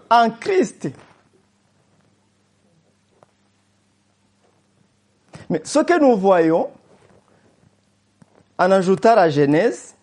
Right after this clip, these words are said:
c'est qu'en fait, en Christ, il n'y a ni femme ni homme. Mais on voit qu'au commencement, Dieu a créé l'homme et la femme.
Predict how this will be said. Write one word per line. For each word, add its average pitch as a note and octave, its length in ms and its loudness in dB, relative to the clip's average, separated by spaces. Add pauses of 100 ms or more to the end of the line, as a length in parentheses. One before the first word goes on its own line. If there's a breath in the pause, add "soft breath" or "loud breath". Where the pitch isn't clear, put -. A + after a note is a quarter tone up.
(160)
c'est A#3 200 -4
qu'en A3+ 260 0
fait, A3 360 -2
en F3 200 -2
Christ, A#3+ 600 -4
il F3 260 -4
n'y F3+ 140 0
a - 180 -4 (120)
ni G3+ 420 -2
femme A#3+ 420 -2
ni G#3 300 -2
homme. F#4 360 -2 (400 loud breath)
Mais B3+ 220 0
on A#3 180 2
voit C#4+ 180 2
qu'au D4+ 460 -2
commencement, A3 800 0
Dieu F#3 340 -4
a F#3 160 0
créé F#3 420 -2
l'homme C#4 500 -2
et A3+ 100 0
la E3+ 160 2
femme. A#2+ 400 -4